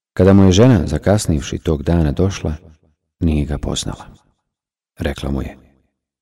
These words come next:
„Allah te blagoslovio, jesi li gdje vidio bolesnog Allahovog vjerovjesnika? Možda su ga se psi ili vukovi dograbili.” Neko je vrijeme s njim razgovarala,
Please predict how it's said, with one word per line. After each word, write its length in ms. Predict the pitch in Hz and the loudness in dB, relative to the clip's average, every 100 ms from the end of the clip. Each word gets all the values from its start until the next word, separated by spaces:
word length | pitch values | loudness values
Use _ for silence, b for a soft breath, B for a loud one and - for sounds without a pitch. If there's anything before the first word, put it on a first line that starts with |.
| _ - | _ 0
„Allah 400 | 87 85 76 - | 2 4 2 0
te 120 | 76 | -2
blagoslovio, 800 | 76 73 73 - 73 62 60 - - _ _ _ _ _ | 0 0 -2 -2 -2 -2 -6 -8 -14 _ _ _ _ _
jesi 300 | 90 78 - | -4 -2 -2
li 140 | 80 78 | 0 2
gdje 180 | 82 82 | 2 4
vidio 360 | 85 85 80 | 4 4 4
bolesnog 640 | 76 85 80 - 78 65 - - - | 4 4 4 0 -2 -4 -8 -20 -6
Allahovog 640 | 87 76 71 67 78 73 | -2 0 0 -2 -4 -2
vjerovjesnika? 800 | 69 73 73 78 - 73 - 71 67 _ _ _ _ _ _ _ _ _ | -2 -2 0 -2 -2 -6 -8 -10 -12 _ _ _ _ _ _ _ _ _
Možda 320 | 82 85 82 | 0 2 2
su 180 | 80 87 | 2 2
ga 120 | 80 | 2
se 200 | - 82 | 0 -2
psi 560 | - - 90 78 - 80 _ _ - | -4 0 0 0 -4 -20 _ _ -6
ili 200 | 98 82 | -2 2
vukovi 400 | 80 85 82 78 | 2 0 0 0
dograbili.” 800 | 78 78 76 67 65 64 - _ 65 _ _ _ _ _ _ _ | 2 2 0 -2 -4 -6 -12 _ _ _ _ _ _ _ _ _
Neko 300 | 87 - - | -2 -2 -2
je 80 | 69 | -6
vrijeme 440 | 65 73 95 85 - | -4 -2 -2 -4 -6
s 120 | - | -6
njim 160 | 71 | -4
razgovarala, 760 | 65 65 - 65 71 69 67 | -4 -8 -8 -8 -6 -6 -8